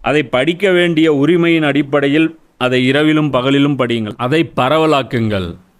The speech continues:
அதை என்ன பண்ணுங்க? ஸ்ப்ரெட் பண்ணுங்க. அதை நல்ல நிலையில் படியுங்கள். நல்ல எண்ணத்தின் அடிப்படையில, அ,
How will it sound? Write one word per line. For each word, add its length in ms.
அதை 160
என்ன 180
பண்ணுங்க? 400
ஸ்ப்ரெட் 540
பண்ணுங்க. 340
அதை 260
நல்ல 520
நிலையில் 480
படியுங்கள். 640
நல்ல 440
எண்ணத்தின் 640
அடிப்படையில, 600
அ, 400